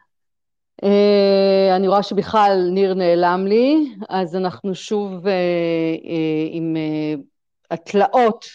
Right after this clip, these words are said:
אה, של הספייס, אז עד שניר יחזור אלינו, ניר, אתה איתנו? נמצא, לא נמצא? טוב, אני מציעה שניר תתנתק ותתחבר מחדש אם אתה שומע אותי.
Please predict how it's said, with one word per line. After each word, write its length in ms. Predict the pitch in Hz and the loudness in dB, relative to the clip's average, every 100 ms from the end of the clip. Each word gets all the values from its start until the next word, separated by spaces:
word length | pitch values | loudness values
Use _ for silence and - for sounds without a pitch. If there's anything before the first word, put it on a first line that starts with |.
| - - | -20 -8
אה, 580 | 185 180 175 170 170 170 | -4 0 0 0 0 -2
של 260 | 165 - 180 | -4 -4 -4
הספייס, 460 | 165 - 226 269 226 | -4 -2 0 0 0
אז 100 | 185 | 0
עד 220 | 254 262 | 0 0
שניר 260 | 262 254 | 0 0
יחזור 420 | 240 - 196 226 214 | 0 0 0 2 4
אלינו, 520 | 180 185 214 277 302 _ _ _ _ - | 2 0 0 -2 -4 _ _ _ _ -2
ניר, 160 | 226 | 0
אתה 160 | 233 220 | 2 2
איתנו? 680 | 208 240 240 277 349 381 381 _ _ - | 2 2 2 2 2 0 -2 _ _ -18
נמצא, 600 | 190 180 180 247 269 277 | -12 -12 -4 0 2 2
לא 160 | 254 240 | 2 0
נמצא? 640 | 262 254 - 269 277 294 320 330 _ _ _ _ _ _ - | -2 -8 -2 -2 0 -2 -4 -6 _ _ _ _ _ _ -10
טוב, 140 | - 170 | -4 -2
אני 100 | 190 | -2
מציעה 320 | 202 247 247 | -2 0 0
שניר 420 | 240 247 269 262 247 | 0 0 0 -2 -4
תתנתק 460 | 233 220 202 254 240 | -6 -4 -2 -2 -2
ותתחבר 520 | 220 214 - 185 208 | -4 -6 -6 -4 -2
מחדש 460 | 214 208 196 190 - | -2 -4 -2 -2 -2
אם 60 | 185 | -8
אתה 120 | 180 | -8
שומע 300 | - 185 208 | -6 -4 -4
אותי. 320 | 226 277 285 | -2 -4 -6